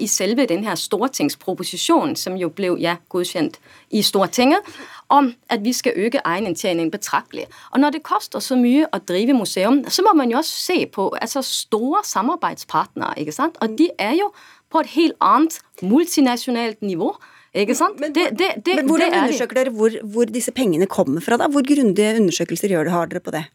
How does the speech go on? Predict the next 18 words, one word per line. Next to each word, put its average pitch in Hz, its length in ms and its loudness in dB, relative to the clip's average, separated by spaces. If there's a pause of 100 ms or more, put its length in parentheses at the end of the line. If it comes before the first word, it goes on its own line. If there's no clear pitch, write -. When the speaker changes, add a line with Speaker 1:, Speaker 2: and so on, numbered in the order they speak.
(240)
Speaker 1:
Altså, - 180 -12
nå 196 160 -6
er 202 160 -6
det 240 140 -2
her 214 160 -4
jo, 180 160 2
øh, 156 320 0 (100)
altså, 165 300 -4 (420)
børsnoterede 170 800 -2
selskaper, - 720 -2
så 170 180 -4
der 214 120 2
er 185 120 0
vel 226 160 0 (140)
relativt 208 560 -2
god 226 240 2
informasjon 185 720 -2
tilgjengelig. 156 560 -6